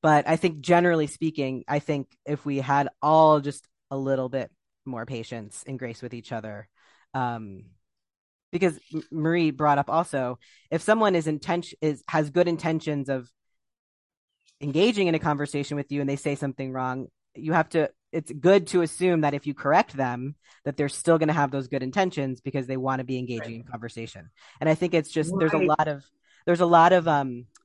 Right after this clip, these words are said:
Speaker 1: like, gu-, armor and guards up when, especially, 'cause it's like people say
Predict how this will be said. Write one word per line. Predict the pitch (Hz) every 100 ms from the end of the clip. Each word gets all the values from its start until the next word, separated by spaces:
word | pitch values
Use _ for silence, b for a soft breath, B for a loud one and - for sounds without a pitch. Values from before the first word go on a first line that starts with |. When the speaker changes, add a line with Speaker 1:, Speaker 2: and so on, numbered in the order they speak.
| _ _ -
Speaker 1:
like, | 151 135
gu-, | 160 -
armor | 151 156 175 220 262 -
and | 156 135
guards | 139 156 165
up | 214 254 -
when, | 151 151 147 143 -
especially, | 151 - 165 - _
'cause | 180 165
it's | 156
like | 156 139
people | - 185 170
say | 147 165 151